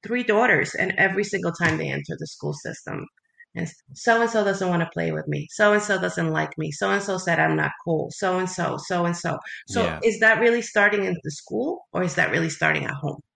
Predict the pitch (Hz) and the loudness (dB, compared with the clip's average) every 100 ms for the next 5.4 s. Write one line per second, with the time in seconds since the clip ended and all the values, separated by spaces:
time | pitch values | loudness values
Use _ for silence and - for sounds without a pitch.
0 | _ _ 175 - 262 277 - 170 147 139 | _ _ -12 -2 0 0 -2 -2 -2 -8
1 | _ _ _ - 117 78 - - 95 - | _ _ _ -2 0 0 -2 -4 -4 -2
2 | 92 85 80 76 95 90 87 80 90 85 | -2 -4 -8 -4 -2 -2 -4 -6 -6 -6
3 | - 85 85 87 82 - - - 104 165 | -8 -10 -8 -6 -8 -8 -8 0 2 2
4 | 180 107 80 - 82 80 - 90 82 78 | 0 -2 -4 0 0 0 -6 -6 -4 -4
5 | 78 82 87 87 | -4 -4 -2 -4